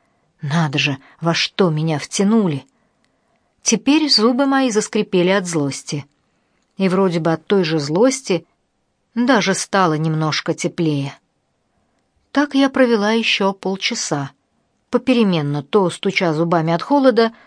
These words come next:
то скрипя ими от злости. Но, наконец, не выдержала, слезла со стола и подкралась к двери.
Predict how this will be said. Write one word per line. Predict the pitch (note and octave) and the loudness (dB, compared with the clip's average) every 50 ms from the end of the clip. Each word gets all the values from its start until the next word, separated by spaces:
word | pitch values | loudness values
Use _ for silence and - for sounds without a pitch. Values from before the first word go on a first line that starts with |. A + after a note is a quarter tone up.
| _ _ | _ _
то | - C#4+ C#4+ | -2 -2 -2
скрипя | C4+ - - - G#3 F#3+ - - G3 G3+ G3+ | -2 -4 -2 -2 -2 0 0 0 0 0 2
ими | G3 F3+ F3+ F3+ | 0 0 0 0
от | F3+ F#3 E3 | 0 0 0
злости. | D#3 E3 E3+ E3 D3 C3+ - - - D#3 C#3+ - _ _ _ _ _ _ _ _ _ _ _ _ _ _ _ _ | -2 0 0 0 0 -2 -6 -8 -10 -10 -10 -10 _ _ _ _ _ _ _ _ _ _ _ _ _ _ _ _
Но, | G3+ G#3+ A3+ A3 G3 | -2 0 2 2 2
наконец, | F#3+ F#3 F3+ - F#3+ F#3 F#3 F3 D3+ - - - | 0 0 0 0 0 0 2 0 -2 -4 -4 -4
не | D#3+ D#3+ | -4 -2
выдержала, | D3 E3 A3+ B3 A#3+ C4+ B3 A3 A#3+ A#3+ A#3 A3+ A3+ - _ _ _ _ _ _ _ _ _ _ _ _ | 0 0 0 4 4 2 2 4 2 2 2 2 -2 -6 _ _ _ _ _ _ _ _ _ _ _ _
слезла | - - - C4 A#3+ F#3 D#3 C3 C#3+ D3 C#3 C#3+ D3 C#3+ | -14 -6 -2 0 2 2 2 0 -2 -6 -6 -6 -8 -10
со | - - F3 | -6 -6 -6
стола | - - - F3 E3 F3 G#3+ A#3+ B3+ - - | -6 -2 -2 -2 0 2 0 0 -2 -4 -4
и | - A#3+ C#4 | -4 -4 -4
подкралась | C4+ - - A#3+ A#3 - - E3+ D#3+ E3 F3 F3+ F3+ E3 | -2 -4 -6 -6 -6 -6 -4 -2 0 0 0 -2 -4 -6
к | - D#3 | -8 -10
двери. | C#3+ C#3 C#3+ C#3+ C#3+ C3+ C3 - | -6 -4 -4 -4 -4 -6 -10 -14